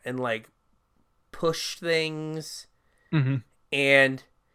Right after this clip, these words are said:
Speaker 1: right, and, like, you could even, you know, like, I don't feel like they even, like, seeded any archetypes.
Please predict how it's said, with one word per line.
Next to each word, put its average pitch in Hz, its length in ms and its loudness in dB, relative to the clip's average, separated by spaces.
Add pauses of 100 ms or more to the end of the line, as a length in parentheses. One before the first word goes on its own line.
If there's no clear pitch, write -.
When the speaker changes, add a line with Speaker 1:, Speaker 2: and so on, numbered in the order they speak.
(300)
Speaker 1:
right, 208 240 6
and, 190 140 4
like, 190 180 2
you 202 140 -2
could 196 220 0
even, 175 720 -2
you 156 100 -4
know, 131 440 2 (880)
like, 180 180 0
I 185 100 6
don't 196 220 6
feel 214 120 2
like 202 120 2
they 196 80 0
even, 175 320 -2
like, 151 200 -4 (680)
seeded 175 720 0
any 143 260 -2
archetypes. - 840 -4